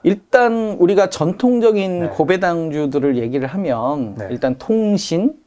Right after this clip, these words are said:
Speaker 2: 네.
Speaker 1: 그다음에 금융 중에 은행, 보험,
Speaker 2: 음.
Speaker 1: 또 최근 들어서 뭐 증권주들도 많이 고배당 이슈들이 있었는데요.
Speaker 2: 네.
Speaker 1: 그래서 아마, 아마 일단, 아, 통신, 그다음에 금융,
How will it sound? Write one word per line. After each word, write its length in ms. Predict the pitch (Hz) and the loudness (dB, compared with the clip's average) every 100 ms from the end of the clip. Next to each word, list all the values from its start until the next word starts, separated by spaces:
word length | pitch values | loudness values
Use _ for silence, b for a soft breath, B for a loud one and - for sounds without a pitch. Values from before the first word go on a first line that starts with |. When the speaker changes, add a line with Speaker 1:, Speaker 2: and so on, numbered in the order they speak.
| 120 | -12
Speaker 2:
네. 60 | 101 | -6
Speaker 1:
그다음에 720 | 120 131 123 120 120 123 120 | 0 0 0 -4 -6 -8 -8
금융 440 | - 147 165 165 | -2 0 0 -2
중에 400 | 139 139 143 139 - | -2 -2 0 -2 -2
은행, 440 | 147 165 160 160 147 | 0 0 -2 -4 -4
보험, 520 | 143 123 143 185 247 | -4 0 0 -2 -4
Speaker 2:
음. 380 | 123 120 110 101 101 B B | -6 -8 -10 -14 -20 B B
Speaker 1:
또 400 | 180 175 165 147 _ - | 0 2 2 -2 _ -8
최근 240 | - 220 | 0 2
들어서 220 | 214 175 | 0 0
뭐 180 | 196 147 | 0 -2
증권주들도 800 | 135 165 156 175 160 135 123 113 113 | -2 -4 0 0 0 -2 -2 -2 -4
많이 340 | 110 113 113 | -6 -6 -8
고배당 460 | - 127 139 117 113 | -4 -2 -2 -2 -6
이슈들이 480 | 113 - - 104 92 | -8 -10 -12 -10 -8
있었는데요. 800 | 131 - 143 135 101 95 160 107 | -8 -4 -4 -4 -6 -6 -6 -6
Speaker 2:
네. 80 | 110 104 101 B B | -8 -10 -12 B B
Speaker 1:
그래서 240 | 165 175 | 0 2
아마, 360 | 160 156 151 143 - | 2 2 2 0 -2
아마 480 | 156 160 151 147 135 | 0 2 0 -2 -4
일단, 600 | 139 135 147 143 139 135 135 B B | -4 -2 -2 -2 -2 -4 -8 B B
아, 220 | - 123 120 | -2 0 0
통신, 920 | - 214 208 202 196 208 214 220 220 208 _ - | -2 -2 0 0 -2 -2 -2 -4 -6 -12 _ -12
그다음에 360 | 127 139 131 | -4 0 0
금융, 840 | 135 - 156 160 170 196 214 214 | -2 -2 -2 0 -2 -2 -4 -6